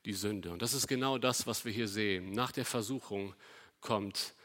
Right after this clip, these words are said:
die Tat. Die Versuchung hat gefruchtet bei Eva. Eva folgt ihren eigenen Begierden. Sie greift zur Frucht, sie isst und Adam isst auch.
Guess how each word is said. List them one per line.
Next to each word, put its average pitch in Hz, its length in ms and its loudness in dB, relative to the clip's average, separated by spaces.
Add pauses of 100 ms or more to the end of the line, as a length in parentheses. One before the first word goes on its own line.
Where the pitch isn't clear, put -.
(140)
die 98 80 -4
Tat. 98 440 4
Die 107 60 -6
Versuchung 120 560 0
hat 117 220 -4
gefruchtet - 880 -2 (460)
bei 101 200 2
Eva. 101 680 0
Eva 123 300 4
folgt 160 480 2
ihren 131 220 2
eigenen 123 580 2
Begierden. 107 760 0 (240)
Sie - 160 -6
greift 143 380 4
zur 180 140 4
Frucht, - 420 -2
sie 113 200 -2
isst - 480 0 (300)
und 110 180 -8
Adam 110 500 4 (420)
isst - 260 -4
auch. 85 480 -6